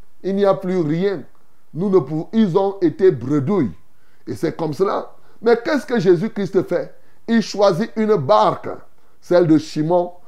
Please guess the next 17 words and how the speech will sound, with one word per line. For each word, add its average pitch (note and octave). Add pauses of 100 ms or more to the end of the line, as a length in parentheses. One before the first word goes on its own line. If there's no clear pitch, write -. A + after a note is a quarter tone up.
(200)
dans D#3
laquelle G3+
il F#3
va F3+
entrer D#3+ (380)
et A#3
va A#3
dire A3
à F#3+
Simon, G3+
avance E3
là-bas. A2 (760)
Simon C#4
va G3
avancer D#3 (480)
d'abord D3+ (220)
et F3+